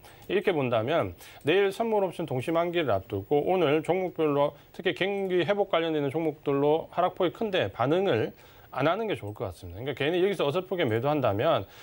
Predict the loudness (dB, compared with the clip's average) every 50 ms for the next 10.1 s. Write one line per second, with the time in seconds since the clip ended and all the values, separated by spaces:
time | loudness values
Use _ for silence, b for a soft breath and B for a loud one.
0 | B B B B 0 2 2 2 2 0 0 0 0 0 0 0 0 0 0 0
1 | 0 2 2 2 2 2 0 -2 -4 -6 -4 -2 0 0 2 2 0 0 -2 -4
2 | -2 -2 -2 -2 -2 -4 -4 -2 -2 -2 0 0 0 2 2 2 0 -2 -2 -2
3 | -2 0 0 -2 -2 -2 -2 -2 -2 -2 -2 -2 -2 -2 -4 -4 -2 -4 -4 -2
4 | -2 -4 -6 -8 B B B B B B -2 0 2 4 2 2 2 0 -2 0
5 | 0 -2 0 0 0 0 0 0 0 0 2 0 0 -2 -2 -2 -2 0 2 2
6 | 2 2 2 0 0 0 0 0 0 0 2 2 2 2 2 4 2 2 2 0
7 | B B B B B 2 2 2 2 2 2 0 2 0 2 2 2 2 2 0
8 | -4 -4 -2 0 0 0 2 2 2 2 0 0 -2 0 0 0 2 2 2 2
9 | 0 0 -2 -6 -6 -2 0 0 0 0 0 0 2 4 4 2 2 2 0 0
10 | 0 0